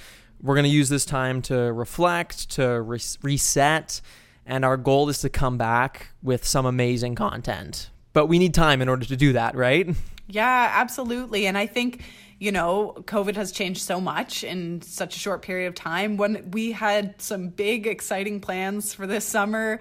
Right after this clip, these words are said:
Speaker 2: you know, we, as I'm sure many of us did, um, and those plans won't get to happen, but it just means that we're gonna have to be creative and figure out the best way to keep pushing forward.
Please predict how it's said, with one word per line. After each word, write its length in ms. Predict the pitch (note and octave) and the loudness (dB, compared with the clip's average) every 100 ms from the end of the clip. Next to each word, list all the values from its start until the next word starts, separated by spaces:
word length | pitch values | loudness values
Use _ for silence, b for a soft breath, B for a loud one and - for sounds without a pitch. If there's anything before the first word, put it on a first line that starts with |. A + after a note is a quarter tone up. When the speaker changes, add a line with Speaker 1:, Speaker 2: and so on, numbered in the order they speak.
| B B B | B B B
Speaker 2:
you 100 | F3+ | -2
know, 280 | F3 F3+ E3+ | 0 0 -4
we, 560 | D#3+ E3 - E3 D#3+ - | -6 -8 -6 -6 -8 -4
as 160 | F3+ F#3+ | -2 0
I'm 120 | G#3 | 0
sure 340 | F#3+ F#3+ F#3 - | -2 -2 -2 -4
many 320 | E3 D3+ D3 | -8 -8 -8
of 140 | C#3+ | -8
us 160 | D#3 - | -8 -8
did, 260 | D#3 G3+ - B B - | -8 -8 -10 B B 0
um, 360 | F3+ E3+ F3 - | 4 4 0 -2
and 180 | B3 | 0
those 140 | B3+ C4 | 0 -2
plans 300 | C4+ B3+ B3+ | -4 -4 -2
won't 140 | A#3+ | -2
get 100 | A#3 | -4
to 80 | A3+ | -4
happen, 500 | A3 A#3 B3+ D#4+ D#4 | -2 -2 -2 -4 0
but 340 | A3 G3+ G3 | 2 2 2
it 140 | G3+ G3+ | -2 -8
just 220 | G3+ G#3+ | -8 -6
means 340 | G3+ G#3 G3 | -4 -4 -4
that 380 | G3 F3+ F3 - | -2 0 0 -4
we're 320 | E3 F3+ F3+ | -8 -4 -4
gonna 240 | F3+ F#3+ F#3+ | -4 -6 -4
have 200 | F#3+ F#3+ | -4 -4
to 80 | G3+ | -8
be 280 | G3 G#3+ G#3+ | -8 -8 -8
creative 720 | - A3 C4 A#4 E3+ - - | -4 -2 0 -2 -4 -8 -16
and 560 | - E3+ F3 F3+ F3+ E3+ | -6 -4 -2 -2 -4 -6
figure 340 | - F3+ F#3 | -8 -6 -2
out 480 | F3+ F#3 F3+ E3+ - - - | 0 0 -2 -6 -16 -16 -10
the 80 | F3 | -4
best 260 | F3 - | -4 -4
way 140 | F3+ F3 | -8 -8
to 80 | |
keep 420 | E3+ - F3 D#3 - b b b - | -10 -10 -10 -10 -16 b b b -10
pushing 260 | A3+ G#3+ | -6 -6
forward. 460 | - G3+ D#3+ C#3+ | -4 -4 -4 -8